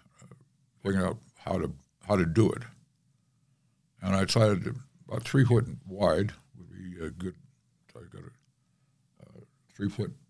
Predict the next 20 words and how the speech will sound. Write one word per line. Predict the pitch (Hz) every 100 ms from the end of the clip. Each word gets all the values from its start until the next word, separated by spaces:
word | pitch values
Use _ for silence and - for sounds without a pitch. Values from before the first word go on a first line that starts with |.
| _
piece | 101 87
of | 78
balsa, | 85 92 - 57
uh, | - 76 - -
uh, | 64 - _ _ _ _ _ _ - - _ _ _ - - _ _ _ _ _ - - _ _ _ _ _ _ _ _ _ _ _ _
plywood. | 123 117 69 - - - _ _ _ _ _ _ _ _ _ _ _ _ _ _ _ _ _ _ _ _ _ _ _ _ _ _ _ _ _ _
And | - 107
I | 104
decided | 95 90 131 135
to | 120
make | 123 110
it | -
N | 117 127 117
scale. | - 110 65 - - _ _ _ _ _ - -
Now, | 90
N | - 139
scale | - - 107 98
is | 87
a | 92
very | 87 101 90